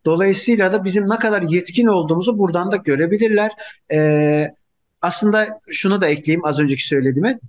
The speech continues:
Dünyaya bile yatırım olarak görebilirler. Yani sadece Türkiye'ye değil, dünyaya bile yatırım olarak görebilirler. Böyle bir platform yok olduğunu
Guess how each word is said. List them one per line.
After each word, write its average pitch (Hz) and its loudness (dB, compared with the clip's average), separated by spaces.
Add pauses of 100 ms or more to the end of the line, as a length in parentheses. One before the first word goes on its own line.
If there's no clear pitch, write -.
(160)
Dünyaya 196 2
bile 147 0
yatırım 165 0
olarak 160 0
görebilirler. 156 0
Yani 117 -2
sadece 120 -2
Türkiye'ye 117 0
değil, 160 0 (320)
dünyaya 151 2
bile 135 2
yatırım 123 0
olarak 123 -2
görebilirler. 190 0 (320)
Böyle 233 2
bir 226 -2
platform 220 0
yok 196 0
olduğunu 175 2